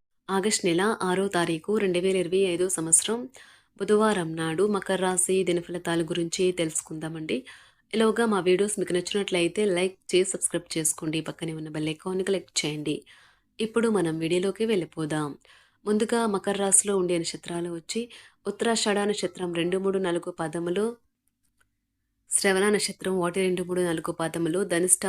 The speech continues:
నక్షత్రం ఒకటి, రెండు పాదములు ఉంటాయి. మకర రాశి వారికి బుధవారం నాడు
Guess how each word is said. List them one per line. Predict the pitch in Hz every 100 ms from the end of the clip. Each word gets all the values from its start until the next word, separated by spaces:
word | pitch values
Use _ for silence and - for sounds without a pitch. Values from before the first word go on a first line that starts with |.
| 190
నక్షత్రం | 190 185 - 170
ఒకటి, | 165 170 185
రెండు | 180 170
పాదములు | 156 151 160 160 208
ఉంటాయి. | 170 147 143 147 147 - _ - - _ _ _ -
మకర | - 226
రాశి | 226 220
వారికి | 202 208 208 196
బుధవారం | 185 170 180 190 190 190
నాడు | 190 185